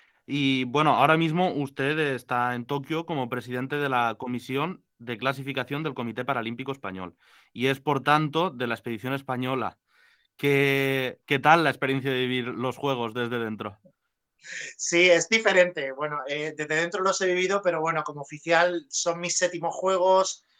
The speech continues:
Speaker 2: los segundos paralímpicos, otros han sido en Asia, en, en, en las Américas. Y bueno, desde dentro es diferente. Eh, acompañé a varios deportistas a su clasificación. Ha habido una concentración quince días antes de viajar a Tokio. El cinco de agosto nos concentramos en cuatro centros de alto rendimiento.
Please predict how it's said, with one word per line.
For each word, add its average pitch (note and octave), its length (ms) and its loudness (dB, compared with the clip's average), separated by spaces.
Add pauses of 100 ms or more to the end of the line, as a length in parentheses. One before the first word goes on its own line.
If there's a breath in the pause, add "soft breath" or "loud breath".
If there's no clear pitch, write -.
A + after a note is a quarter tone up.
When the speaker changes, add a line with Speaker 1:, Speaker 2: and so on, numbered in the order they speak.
(220 soft breath)
Speaker 2:
los - 180 0
segundos F3 360 0
paralímpicos, F#3+ 680 0
otros D#3 240 -6
han D3+ 100 -6
sido D3 180 -6
en C#3+ 60 -6
Asia, F3 480 0
en, D#3 120 -8
en, D3+ 180 -10
en D3 260 -20
las C#3+ 200 -4
Américas. E3+ 1000 -2
Y F3 100 2
bueno, F3 240 6
desde E3 200 4
dentro G3+ 260 4
es A#3 80 -2
diferente. G3+ 800 0
Eh, D#3+ 100 2
acompañé D#3+ 540 -4
a F3 260 2
varios E3 300 -2
deportistas E3+ 580 -6
a D#3+ 60 -10
su D#3+ 120 -8
clasificación. D3+ 760 -6
Ha D#3 120 4
habido E3+ 220 4
una E3 140 4
concentración E3 580 -2
quince E3+ 260 -6
días E3 240 -2
antes D#3+ 200 -6
de D#3+ 100 -4
viajar D#3 320 -4
a D#3 60 -4
Tokio. G#3+ 380 -4
El F3+ 60 -8
cinco E3 320 -10
de D#3 100 -6
agosto E3 360 0
nos D3+ 140 -8
concentramos D3+ 600 -8
en D3 80 -16
cuatro D#3 280 -8
centros D#3 400 -10
de D#3 60 -8
alto C#3+ 180 -14
rendimiento. G#3+ 720 -4